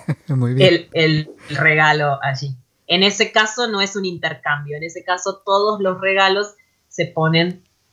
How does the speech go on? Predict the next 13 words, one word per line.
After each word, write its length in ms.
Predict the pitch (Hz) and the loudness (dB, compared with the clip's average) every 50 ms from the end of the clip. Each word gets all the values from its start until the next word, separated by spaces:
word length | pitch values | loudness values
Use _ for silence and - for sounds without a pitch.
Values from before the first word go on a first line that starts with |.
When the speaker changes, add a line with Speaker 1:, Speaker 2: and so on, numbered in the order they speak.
| _ _ - | _ _ 0
Speaker 2:
al 240 | 151 147 151 147 | 2 2 2 2
lado 360 | 151 151 156 156 165 165 170 180 | 2 2 2 4 4 4 6 6
del 200 | 190 202 214 208 | 6 6 6 6
árbol 580 | 202 196 202 196 196 202 208 226 269 - _ _ _ _ _ | 4 4 2 2 2 0 0 0 -2 -6 _ _ _ _ _
si 300 | _ - - - 165 160 | _ -20 -10 -6 -2 0
en 120 | 156 156 151 | 0 2 0
la 140 | 151 139 | 0 0
familia 540 | - 160 156 156 156 165 170 175 170 160 156 | -2 -2 -2 -2 -2 0 2 4 4 4 4
hay 320 | 156 165 170 175 170 - _ _ _ _ _ _ _ _ _ _ _ _ _ _ | 4 2 0 -2 -6 -10 _ _ _ _ _ _ _ _ _ _ _ _ _ _
chicos 360 | - 165 156 - - 151 135 - | -8 -8 -8 -8 -10 -12 -10 -10
pequeños. 1040 | - - - - - _ _ _ _ _ - 123 117 - - - 131 127 - - _ _ _ - 185 - - _ _ _ - - _ _ _ _ _ | -12 -12 -12 -14 -20 _ _ _ _ _ -12 -12 -12 -12 -14 -14 -14 -14 -14 -16 _ _ _ -20 -20 -20 -20 _ _ _ -20 -20 _ _ _ _ _
Speaker 1:
Muy 220 | - 117 110 110 | -2 0 2 2
bien. 260 | 104 101 101 101 101 | 2 0 -2 -4 -6